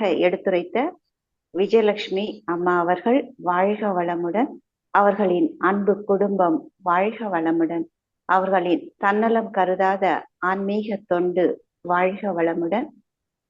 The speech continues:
இந்த நிகழ்விலே பங்கேற்று சிறப்பித்துள்ள நீங்களும் உங்கள் அன்பு குடும்பமும் வாழ்க வளமுடன். தமிழ் ஆனந்த யோகா அருட்தொண்டர்களும் அவர்களின் அன்பு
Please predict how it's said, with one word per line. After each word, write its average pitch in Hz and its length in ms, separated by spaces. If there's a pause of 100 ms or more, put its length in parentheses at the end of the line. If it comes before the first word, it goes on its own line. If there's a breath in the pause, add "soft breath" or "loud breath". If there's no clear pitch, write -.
(160)
இந்த 190 220
நிகழ்விலே 190 540
பங்கேற்று 190 640
சிறப்பித்துள்ள 185 720 (380)
நீங்களும் 220 480
உங்கள் 175 320
அன்பு 185 320
குடும்பமும் 175 580 (140)
வாழ்க 190 380
வளமுடன். 170 520 (500)
தமிழ் 202 380
ஆனந்த 202 440
யோகா 180 420
அருட்தொண்டர்களும் 196 880
அவர்களின் 170 440
அன்பு 180 260